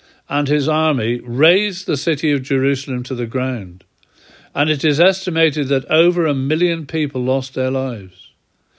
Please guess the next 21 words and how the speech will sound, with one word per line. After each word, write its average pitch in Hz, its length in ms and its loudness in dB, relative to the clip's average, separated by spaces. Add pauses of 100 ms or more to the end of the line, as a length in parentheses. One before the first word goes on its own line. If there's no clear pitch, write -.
(340)
It's 156 200 0
also 190 340 6
said 175 320 4
that 156 140 0
the 151 100 2
Romans 160 460 2
couldn't 185 340 -2
find 170 360 -2
enough 147 360 -2
wood 131 500 0 (560)
in 156 160 0
order 156 280 4
to 135 140 -2
crucify 120 880 0 (460)
the 139 120 0
inhabitants 135 680 0
of 123 120 -4
the 123 100 -4
city. 117 480 -10 (960)
How 160 140 -4
solemn. 160 500 -8